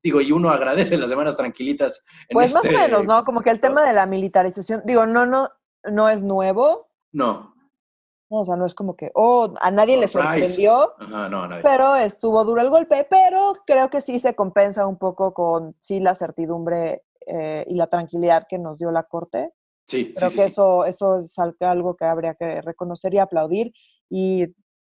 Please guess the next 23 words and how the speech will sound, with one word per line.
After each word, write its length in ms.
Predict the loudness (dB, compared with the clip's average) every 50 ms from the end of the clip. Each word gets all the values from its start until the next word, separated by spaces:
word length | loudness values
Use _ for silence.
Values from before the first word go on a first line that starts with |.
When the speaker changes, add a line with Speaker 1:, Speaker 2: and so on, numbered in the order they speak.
| _
Speaker 2:
incluso 560 | -6 -6 -4 -2 0 0 0 2 2 0 2
con 240 | 2 0 0 2 0
los 140 | 0 -2 0
nuevos 260 | 0 0 0 0 0
nombramientos 920 | -4 -6 -4 -2 0 0 2 2 2 0 2 2 0 -2 -2 -4 -6 -6 -6
que 120 | _ -8 -8
tuvieron 420 | -6 -4 -4 -2 -2 -2 -4 -4
ahí, 180 | -6 -8 -8 -10
¿no? 240 | -10 -10 -10 -10 -12
Sus, 220 | -14 -20 -20 -20 _ _
eh, 120 | -18 -18 -18 -20 _ _ _ _ -8
Speaker 1:
Ajá. 400 | -4 -2 -2 -2 -2 -6 -12 _ _ _ _ _ _ _ _ 0
Speaker 2:
eh, 340 | 2 2 4 2 2 -2 _ _ _ _ _
pues, 200 | -16 -16 -16 _ _ _ _ _ _ _ -6
salió 240 | -4 -2 -2 -2 0
bien 320 | 2 2 2 2 0 0
y, 120 | -2 -2 -2 -2 -4 -6 -8
y 80 | -10 _ _ _ _ _ 0
por 120 | 2 2
lo 80 | 4 4
menos 220 | 4 4 2 2
podemos 300 | 4 2 2 2 2 0
decir, 320 | -2 -2 0 2 2 2